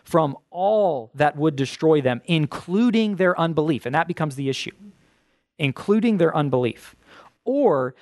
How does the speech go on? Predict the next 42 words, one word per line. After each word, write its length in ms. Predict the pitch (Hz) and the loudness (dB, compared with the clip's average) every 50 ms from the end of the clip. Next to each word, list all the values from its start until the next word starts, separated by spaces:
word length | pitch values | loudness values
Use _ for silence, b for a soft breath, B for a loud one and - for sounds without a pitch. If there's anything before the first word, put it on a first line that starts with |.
| b b | b b
did 160 | b 165 160 | b 0 0
he 120 | 151 175 170 | 0 0 0
merely 420 | 160 165 202 240 269 262 233 202 | 2 2 2 2 2 2 2 2
intend 340 | 175 151 - - 151 147 139 | 0 0 0 0 0 0 -2
to 80 | 151 - | -4 -6
create 300 | - - 165 160 151 139 | -2 0 0 2 2 0
an 100 | 135 135 | 0 0
opportunity 880 | - 170 165 165 - 151 131 - - - 233 262 294 262 - - 170 | 0 0 0 0 -2 -6 -6 -6 -6 -2 0 0 0 0 0 -2 -6
for 140 | 131 - 127 | -6 -6 -4
salvation 560 | - - 131 123 120 120 120 117 - 123 120 | 0 0 2 2 2 0 -2 -2 -2 -6 -8
for 220 | 120 - 143 131 - | -6 -6 -6 -4 -2
all, 560 | 180 226 285 302 233 170 143 147 147 156 - b b b b b b b b | 0 2 2 2 2 2 0 -2 -4 -4 -6 b b b b b b b b
but 200 | 147 175 175 160 | 0 0 0 2
not 240 | 160 175 220 214 - | 2 0 0 0 -4
to 80 | 185 | -4
guarantee 540 | 151 143 170 165 156 147 131 - 190 196 175 | -2 0 2 2 2 2 0 0 0 2 2
that 160 | 139 135 - - | 2 0 0 0
anyone 380 | 190 208 247 233 175 147 131 120 | -2 0 2 2 0 0 -2 -4
would 100 | 117 104 | -6 -6
be 100 | 110 101 | -6 -6
saved, 440 | - - 107 92 90 98 107 - B B B B B B | -4 -2 -2 -2 -2 -4 -6 -8 B B B B B B
because 840 | 147 135 - - - - 247 262 220 139 110 104 113 139 - - - b b b b b b | -2 -2 -2 -6 -4 0 0 2 2 0 -2 -6 -8 -8 -10 -12 -14 b b b b b b
they, 480 | - 127 156 196 220 180 131 127 139 147 | -4 -2 0 2 2 2 0 -2 -4 -6
these 220 | 131 156 160 151 156 | -4 -4 -2 0 0
individuals, 560 | 156 143 135 165 175 147 135 127 120 - - | 0 2 2 2 2 2 0 -4 -4 -4 -2
must 260 | 135 143 156 156 - | 0 0 0 0 -2
create 340 | - - 156 147 143 131 - | -6 -4 -2 -2 -2 -2 -4
the 60 | - | -6
faith 380 | - - 127 113 113 110 - _ | -4 0 0 0 0 -2 -6 _
they 140 | - 127 123 | -4 -2 -2
need 320 | 120 110 104 101 101 101 - _ - | -2 -2 -4 -6 -8 -10 -12 _ -10
to 100 | - 117 | -8 -6
receive 500 | 110 - - - 113 101 95 92 - _ _ | -6 -6 -6 -8 -8 -8 -8 -10 -12 _ _
redemption? 560 | - 113 104 113 107 104 - - 92 92 110 - _ _ _ _ _ _ _ _ _ _ _ _ _ _ _ _ _ _ _ _ _ _ _ _ _ _ _ _ _ _ _ - | -8 -4 -2 -2 -4 -4 -6 -8 -8 -8 -10 -16 _ _ _ _ _ _ _ _ _ _ _ _ _ _ _ _ _ _ _ _ _ _ _ _ _ _ _ _ _ _ _ -12
The 80 | 127 | -6
first 300 | - - 190 208 - - | 0 2 2 2 0 -2
view, 160 | - 143 127 127 | -4 -4 -2 0
the 80 | 131 | 2
doctrines 340 | 131 143 151 - - 147 127 | 2 2 2 0 -2 -8 -6
of 80 | 139 123 | -4 0
grace 280 | 143 147 160 156 - | 0 0 0 0 -4
view, 340 | - 120 113 110 107 113 | -6 -6 -4 -2 -2 -4